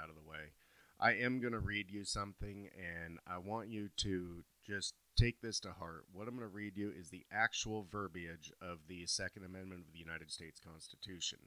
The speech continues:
and this is how it reads. "A well-regulated militia being necessary to the security of a free state, the right of the people to keep and bear arms,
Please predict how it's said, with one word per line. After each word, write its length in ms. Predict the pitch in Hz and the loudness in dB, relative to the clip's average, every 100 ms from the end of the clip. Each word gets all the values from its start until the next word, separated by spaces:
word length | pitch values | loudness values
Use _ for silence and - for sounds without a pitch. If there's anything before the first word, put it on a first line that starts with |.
| - - - - - - - | -20 -20 -20 -20 -20 -16 2
and 220 | 92 82 | 2 4
this 200 | 95 - | 4 4
is 120 | 87 | 4
how 200 | 92 85 | 4 2
it 80 | 80 | 0
reads. 580 | 76 82 80 76 - - - _ - _ _ _ - | -10 -12 -12 -14 -8 -10 -10 _ -20 _ _ _ -10
"A 80 | 90 | 2
well-regulated 880 | 95 151 147 147 139 127 131 120 104 | 8 8 8 4 6 6 8 6 2
militia 440 | 98 98 92 - | -2 -2 0 0
being 300 | 78 85 87 | -2 -6 2
necessary 560 | 95 104 104 - 113 110 | 4 6 6 4 2 0
to 60 | |
the 80 | 92 | 0
security 520 | - - 107 107 107 | 0 -2 -6 -6 -6
of 80 | 95 | -10
a 80 | 82 | -12
free 260 | - 110 | -10 -6
state, 420 | 107 - 117 123 - _ | -4 -4 -6 -10 -14 _
the 60 | 85 | -10
right 260 | 90 92 | 2 2
of 60 | 95 | 2
the 60 | 90 | 0
people 380 | 107 110 120 | 2 2 -2
to 80 | 107 | -8
keep 260 | - 98 95 | -6 -8 -6
and 140 | 92 | -2
bear 220 | 95 101 | 2 4
arms, 420 | 117 127 123 131 | 4 2 0 0